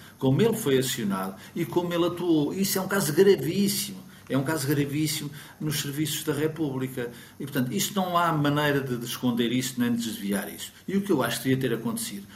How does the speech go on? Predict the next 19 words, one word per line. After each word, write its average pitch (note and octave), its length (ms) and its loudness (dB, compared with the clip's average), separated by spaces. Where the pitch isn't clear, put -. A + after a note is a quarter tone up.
quando D#3 220 2
se - 80 0
soube D#3 520 2
no B2+ 80 2
dia D#3+ 160 2
vinte, C3+ 340 -2
quando C3+ 240 4
no C3+ 80 4
dia G3 160 2
vinte E3 220 -4
e D3 60 -2
nove A#2 260 0
o C3+ 80 2
Ministro E3+ 320 2
das C#3+ 120 -4
Infraestruturas B2 760 -6
disse D3+ 280 -4
ao C#3 140 -2
país G#2+ 340 -6